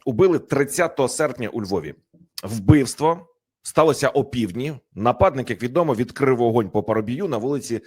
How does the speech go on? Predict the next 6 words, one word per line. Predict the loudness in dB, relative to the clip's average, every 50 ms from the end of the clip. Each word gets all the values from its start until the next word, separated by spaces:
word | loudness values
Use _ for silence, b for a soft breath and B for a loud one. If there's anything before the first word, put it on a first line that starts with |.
| B B B B B B -6
Академіка | -4 -2 -2 0 0 -2 -2 -2 -2 -2 -4 -4 -4
Єфремова | -2 -2 -2 -2 0 0 0 0 0 0 0 0 0
у | 0 0 -4 -6 -6
Франківському | -4 -4 -4 -4 -4 -6 -8 -6 -6 -6 -6 -8 -8 -8 -6 -6 -6 -8 -8
районі | -4 -2 -2 -2 0 0 -2 -2 -4 -6 -10 -10
міста. | -10 -8 -8 -8 -8 -12 -16 -20